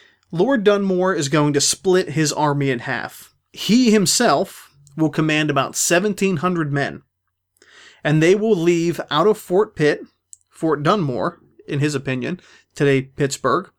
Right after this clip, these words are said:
and he'll venture down the Ohio River relatively safely,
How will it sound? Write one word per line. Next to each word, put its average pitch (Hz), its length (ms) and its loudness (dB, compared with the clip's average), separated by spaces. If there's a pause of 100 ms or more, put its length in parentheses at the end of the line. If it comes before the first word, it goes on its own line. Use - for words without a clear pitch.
(540)
and 151 120 -2
he'll 160 120 4
venture 220 400 0
down 170 440 0
the 240 140 0
Ohio 180 320 0
River 147 520 0
relatively 214 640 -2
safely, 135 600 -2